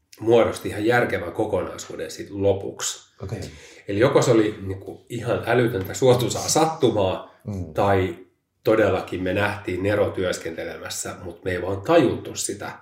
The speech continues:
Speaker 2: Mm.
Speaker 1: että hänellä oli niin hyvin kaikki mielessä, mitä he siihen haluaa.
Speaker 2: Joo.
Speaker 1: Ja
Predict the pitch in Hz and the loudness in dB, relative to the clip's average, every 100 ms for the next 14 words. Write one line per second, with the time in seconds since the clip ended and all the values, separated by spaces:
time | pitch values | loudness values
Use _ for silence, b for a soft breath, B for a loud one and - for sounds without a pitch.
0 | b b b 110 98 92 95 - 98 90 | b b b -6 -2 -2 -2 0 2 2
1 | 90 90 92 98 92 - - 87 - - | 0 -2 2 2 2 0 -4 -6 -6 -6
2 | - - 87 82 - - 98 90 92 - | -8 -10 -8 -6 -4 -4 -4 -6 -4 -4
3 | 87 87 - - - 147 - - _ b | -4 -8 -6 -6 -6 -8 -10 -18 _ b
4 | - 107 120 - 71 B B B B B | -8 0 2 0 -4 B B B B B
5 | B - 127 123 - | B 2 4 4 -2